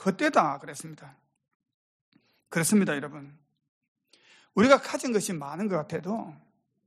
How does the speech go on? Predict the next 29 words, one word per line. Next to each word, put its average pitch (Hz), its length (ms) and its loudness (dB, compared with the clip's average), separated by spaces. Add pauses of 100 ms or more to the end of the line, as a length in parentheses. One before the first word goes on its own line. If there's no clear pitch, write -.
(340)
우리가 160 680 0 (440)
세월이 233 400 6
지나고 208 280 0
보면은 170 400 -2 (220)
그것이 190 840 0 (140)
하나님의 254 560 2
은혜지만은 190 840 0
내 147 140 -10
것이 254 240 0
아니다 147 480 -8
하는 175 140 -14
것을 190 440 -2 (260)
우리는 151 240 -10
알 143 140 -12
수가 156 240 -10
있는 156 140 -16
것이죠. 143 360 -18 (1300)
우리가 220 180 8
살고 220 300 4
있는 202 240 2
오늘날 196 420 2
이 196 100 -8
시대는 165 680 -2 (360)
이 165 220 0
빈부의 233 520 4
양극화 190 640 -2
현상이 165 440 -2
너무 202 260 0
뚜렷합니다. 160 680 -8